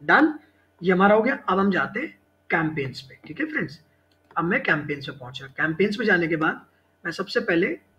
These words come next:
tour वाले ad group पे जाता हूँ, ठीक है? ये account मैंने आज ही start करा था, run भी हुआ है, लेकिन इसमें लगता है कुछ problem आ गया। अभी billing करते ही suspend हो गया ब्रांड end से। तो अभी recently मैंने start करा है, तो मैं setup बना रहा था ऐसे ही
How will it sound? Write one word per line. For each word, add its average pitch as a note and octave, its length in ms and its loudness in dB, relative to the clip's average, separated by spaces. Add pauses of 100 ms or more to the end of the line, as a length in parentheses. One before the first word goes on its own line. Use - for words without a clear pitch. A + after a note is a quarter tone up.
(140)
tour A3 200 6
वाले C3+ 200 0
ad B2+ 140 -4
group C3+ 220 -8
पे B2+ 80 -8
जाता - 280 -18
हूँ, C3 160 -20
ठीक D#3 160 -2
है? - 140 0 (520)
ये A3+ 180 6
account A#3 380 2 (140)
मैंने F#3 160 4
आज E3+ 160 4
ही G#3 80 -2
start F#3+ 260 2
करा D#3+ 180 -2
था, B3 220 -2
run E3 180 2
भी F#3+ 80 4
हुआ G3 240 4
है, G3 160 -6
लेकिन D#3+ 280 -4
इसमें E3 340 -6
लगता D#3 240 -6
है E3 60 -4
कुछ E3 220 -8
problem D3 420 -2
आ C3 80 -4
गया। C3+ 180 -8 (400)
अभी D#3 140 2
billing F3+ 280 2
करते F3 240 2
ही G3+ 80 4
suspend E3+ 400 -2
हो D#3 60 0
गया D3+ 160 0
ब्रांड C#3 300 -4
end C#3+ 140 -6
से। - 180 -14 (580)
तो - 40 -6
अभी F3 200 -2
recently F#3 400 2
मैंने G3 140 4
start E3+ 300 -2
करा F3+ 160 0
है, F#3+ 80 4
तो F#3 120 -4
मैं F3+ 80 2
setup F3 280 2
बना F3+ 240 4
रहा G#3 100 6
था G3 100 0
ऐसे E3+ 200 -4
ही - 80 -8